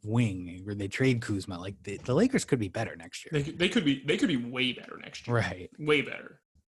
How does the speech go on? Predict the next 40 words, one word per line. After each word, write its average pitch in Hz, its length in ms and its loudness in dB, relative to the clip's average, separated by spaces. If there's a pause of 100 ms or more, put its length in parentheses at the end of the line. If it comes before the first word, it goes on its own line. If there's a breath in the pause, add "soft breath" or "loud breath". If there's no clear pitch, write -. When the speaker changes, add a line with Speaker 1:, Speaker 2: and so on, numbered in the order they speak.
(440)
Speaker 2:
They, 185 100 4
they 214 200 8
have, 196 200 4
they 196 120 4
have 233 180 0
guys, 139 280 0
like, 123 200 -6
literally 131 320 4
just 123 180 -6
taking 135 280 0
up 117 100 -4
space 131 420 -2
who 160 160 -2
do 160 300 -2
good 143 260 4
things 151 360 -2
because, 135 300 -4
like, 127 140 -2
they're 123 100 -2
playing 131 320 -2
with 131 120 -2
Anthony 123 300 -2
Davis 123 260 -2
and 123 120 -2
LeBron, 131 320 2
but, 147 140 0
like, 123 380 0 (540 loud breath)
you 196 160 6
add 240 100 6
yourself, 196 280 2
like, 139 100 0
a 131 60 -2
really 151 440 -2
capable 139 600 -2
wing, 143 400 -2
like, 135 140 0
a 127 40 2
really 139 280 2
capable, 139 440 0
like, 135 260 -8